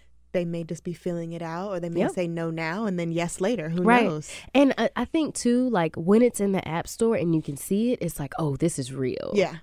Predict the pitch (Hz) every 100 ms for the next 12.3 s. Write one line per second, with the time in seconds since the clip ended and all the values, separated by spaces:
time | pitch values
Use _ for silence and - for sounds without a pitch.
0 | - 151 160 175 196 170 180 170 185 175
1 | 190 175 165 170 180 185 170 170 135 -
2 | - 196 240 262 262 226 - 247 254 247
3 | 240 196 170 151 131 160 175 - 202 202
4 | - 214 214 208 180 165 - 208 190 190
5 | 180 185 175 185 175 175 170 170 170 170
6 | 160 151 131 143 180 262 247 285 285 285
7 | 277 202 185 180 175 - _ - - 208
8 | 208 - 494 202 170 196 220 196 - 214
9 | 277 277 247 226 202 208 202 - 175 -
10 | 175 180 170 160 156 147 - 143 - 64
11 | - - - 185 180 180 196 185 196 185
12 | 202 226 240